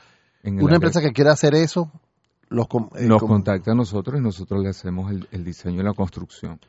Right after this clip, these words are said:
Speaker 2: Ahora, eh, con los procesos, justamente el, el B P M,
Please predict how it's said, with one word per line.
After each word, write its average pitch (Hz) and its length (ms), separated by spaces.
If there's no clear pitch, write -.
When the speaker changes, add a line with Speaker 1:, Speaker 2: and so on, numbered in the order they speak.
Speaker 2:
Ahora, 147 360
eh, 139 400
con 151 200
los 151 100
procesos, 143 640
justamente 147 500
el, 127 240
el 107 340
B 131 220
P 139 300
M, 95 280